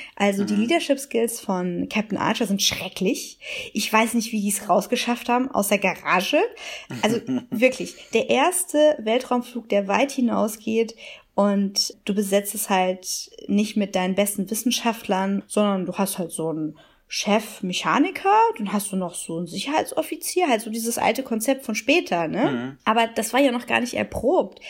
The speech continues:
Speaker 1: Deswegen frage ich mich, wie sie darauf gekommen <laughs> sind, das so zu machen. Das leitet sich für mich überhaupt nicht her.
Speaker 2: Mhm.
Speaker 1: Dann hast du halt die Frauen, die sich gegenseitig nur ankacken, die beiden. Dann hast du die Token Person of Color,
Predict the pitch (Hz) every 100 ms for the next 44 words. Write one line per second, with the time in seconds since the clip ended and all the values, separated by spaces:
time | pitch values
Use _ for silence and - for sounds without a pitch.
0 | - - 220 233 247 247 - 214 247 247
1 | 247 240 226 214 214 208 214 214 - -
2 | 277 320 302 - 285 285 311 285 - 226
3 | - 202 233 - 214 208 - - - -
4 | 214 220 269 262 - - 226 220 - 190
5 | 180 - 180 254 320 381 381 - - -
6 | 247 214 247 247 262 262 233 233 220 -
7 | 208 247 294 247 226 214 233 240 214 196
8 | 202 202 - 269 285 320 320 302 294 294
9 | 302 339 392 - - 220 220 233 - -
10 | 220 226 208 202 - - 226 220 262 262
11 | 247 233 240 247 220 - - 294 311